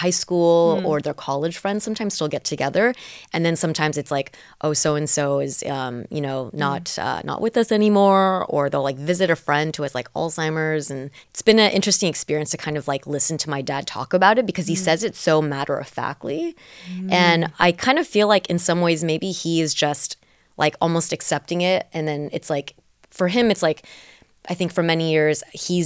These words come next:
Speaker 1: knew that when he retired, that that would be a time that
Speaker 2: Mm.
Speaker 1: would be very significant. I think 'cause he saw a lot of his friends. He held out for a long time.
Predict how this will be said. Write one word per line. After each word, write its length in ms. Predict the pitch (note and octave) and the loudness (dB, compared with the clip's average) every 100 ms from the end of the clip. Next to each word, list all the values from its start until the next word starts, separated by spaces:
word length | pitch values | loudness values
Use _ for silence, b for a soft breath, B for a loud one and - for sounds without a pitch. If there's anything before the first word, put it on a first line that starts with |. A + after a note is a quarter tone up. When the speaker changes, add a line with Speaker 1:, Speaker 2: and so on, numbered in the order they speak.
| - | 0
Speaker 1:
knew 260 | F3+ F3 F3 | 2 4 4
that 220 | E3 C#3+ | 2 0
when 120 | - D3 | -4 -4
he 120 | D#3 | -4
retired, 460 | D3 D3+ C#3 C#3+ C#3+ | -4 -4 -4 -4 -4
that 100 | C#3 | -6
that 160 | C3 - | -6 -6
would 140 | B2 | -8
be 280 | C#3+ C#3 C#3+ D3 | -6 -6 -6 -8
a 60 | |
time 500 | - D3+ C#3+ C#3+ C#3 | -10 -6 -4 -4 -4
that 100 | - | -4
Speaker 2:
Mm. 20 | F3+ | -4
Speaker 1:
would 140 | D3+ | -4
be 100 | D3 | -4
very 220 | C#3+ C3+ | -4 -4
significant. 500 | - - - - F#3 | -6 -8 -10 -12 -8
I 20 | D#3 | -4
think 140 | F3+ | 0
'cause 100 | G#3 | 0
he 100 | D#3+ | 0
saw 280 | - D3+ D3+ | 0 2 2
a 20 | |
lot 200 | C#3+ D3 | 2 -2
of 100 | D#3 | -4
his 160 | - - | -8 -8
friends. 280 | - G2+ - | -8 -8 -8
He 180 | - G#3+ | -2 0
held 220 | A3 G3+ | 2 2
out 160 | E3 - | 0 -2
for 140 | D#3 | -6
a 60 | C#3+ | -6
long 220 | C3+ - | -8 -10
time. 240 | - - | -14 -16